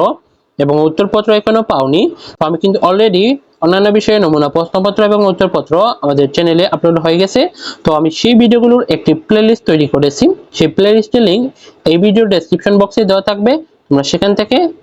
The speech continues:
সেই ভিডিওগুলো দেখে আসবে। তো প্রিয় শিক্ষার্থীরা, চলো দেখিয়ে দিই আজকে তোমাদের হিন্দু ধর্ম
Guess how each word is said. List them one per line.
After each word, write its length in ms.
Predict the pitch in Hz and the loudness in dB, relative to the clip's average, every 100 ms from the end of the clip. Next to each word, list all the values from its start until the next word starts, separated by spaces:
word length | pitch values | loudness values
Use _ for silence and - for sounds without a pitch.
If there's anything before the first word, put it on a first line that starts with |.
| - - | -14 -2
সেই 200 | 139 131 127 | 2 2 2
ভিডিওগুলো 340 | 151 196 196 240 320 - _ 143 | 2 2 2 0 -2 -14 _ -2
দেখে 180 | 143 131 | 0 -2
আসবে। 220 | - 135 123 - _ _ _ _ _ _ - _ _ _ _ _ _ _ - | -2 -4 -4 -6 _ _ _ _ _ _ -20 _ _ _ _ _ _ _ -6
তো 60 | 151 | -2
প্রিয় 120 | - 208 | -2 0
শিক্ষার্থীরা, 340 | 254 254 233 277 - _ - | 0 0 -2 -2 -10 _ -2
চলো 160 | 220 233 190 | 0 0 0
দেখিয়ে 240 | 147 143 | -2 -2
দিই 120 | 156 175 147 | 0 0 -4
আজকে 260 | - - 160 277 - _ | -4 -2 -2 -2 -8 _
তোমাদের 240 | 147 143 139 | -2 -2 0
হিন্দু 180 | 170 220 233 | 0 2 2
ধর্ম 180 | 226 | 0